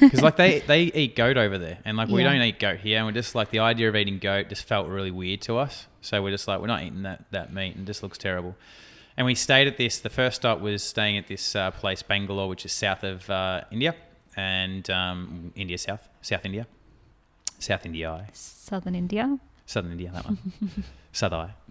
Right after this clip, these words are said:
Speaker 1: And we stayed at a, uh, an, it was an ashram, which couldn't ash-, I don't know if it's an ashram.
Speaker 2: No,
Speaker 1: It's
Speaker 2: it was a
Speaker 1: ret-,
Speaker 2: retreat.
Speaker 1: yeah, a
Speaker 2: Yeah.
Speaker 1: retreat. It was a, it was a five-star retreat. It really was.
Speaker 2: Like, seven,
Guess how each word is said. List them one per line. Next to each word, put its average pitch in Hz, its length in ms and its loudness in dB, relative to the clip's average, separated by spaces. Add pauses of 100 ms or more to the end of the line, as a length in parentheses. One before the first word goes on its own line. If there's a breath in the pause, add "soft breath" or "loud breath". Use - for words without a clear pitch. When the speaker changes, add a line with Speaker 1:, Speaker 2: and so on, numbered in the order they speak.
(920 loud breath)
Speaker 1:
And 151 520 8
we 143 100 4
stayed 156 340 4
at 143 160 4
a, 123 320 4
uh, 110 160 2
an, 107 80 -6
it - 300 -14
was 123 100 -4
an 117 80 -2
ashram, 120 380 -6
which 143 180 -6
couldn't 311 200 -4
ash-, - 240 -6
I 139 100 2
don't 147 100 4
know 95 40 0
if - 80 -8
it's - 120 -16
an - 60 -14
ashram. 214 200 0
Speaker 2:
No, 208 200 4
Speaker 1:
It's 202 220 4
Speaker 2:
it 202 40 4
was 220 100 6
a 233 40 6
Speaker 1:
ret-, 220 80 6
Speaker 2:
retreat. - 420 2
Speaker 1:
yeah, 101 160 -2
a 90 40 -10
Speaker 2:
Yeah. 98 60 -4
Speaker 1:
retreat. 104 360 -2 (160)
It 117 100 0
was 120 180 4
a, 90 200 2 (280)
it 113 60 -4
was 113 120 0
a 95 60 -2
five-star 107 760 2
retreat. 80 360 -8 (460)
It 113 80 -2
really 117 240 2
was. - 320 -6
Speaker 2:
Like, 202 220 0 (380)
seven, 170 600 2